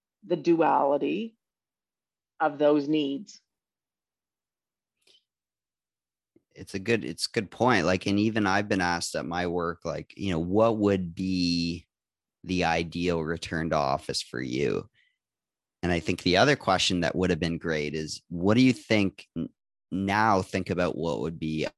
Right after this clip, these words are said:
Speaker 2: ideal for this organization as well?"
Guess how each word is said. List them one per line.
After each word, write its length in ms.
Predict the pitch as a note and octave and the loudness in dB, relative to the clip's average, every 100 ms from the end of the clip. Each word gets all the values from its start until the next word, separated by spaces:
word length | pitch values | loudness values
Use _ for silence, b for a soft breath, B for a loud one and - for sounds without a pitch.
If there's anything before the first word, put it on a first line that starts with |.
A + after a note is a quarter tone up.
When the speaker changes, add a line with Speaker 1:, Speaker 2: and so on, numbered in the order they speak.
| _ - | _ -6
Speaker 2:
ideal 500 | E2+ E2+ E2 F2+ F2+ | -4 -4 -4 -2 -4
for 200 | - D#2+ | -4 -6
this 220 | D2+ - | -6 -4
organization 1040 | D2+ C#2+ D2+ C2+ D2+ E2 A#2+ - - - - | -4 -4 -6 -6 -2 0 0 -2 -4 -8 -8
as 160 | E2 E2+ | -6 -2
well?" 440 | F2 G2+ G1+ | 0 0 -2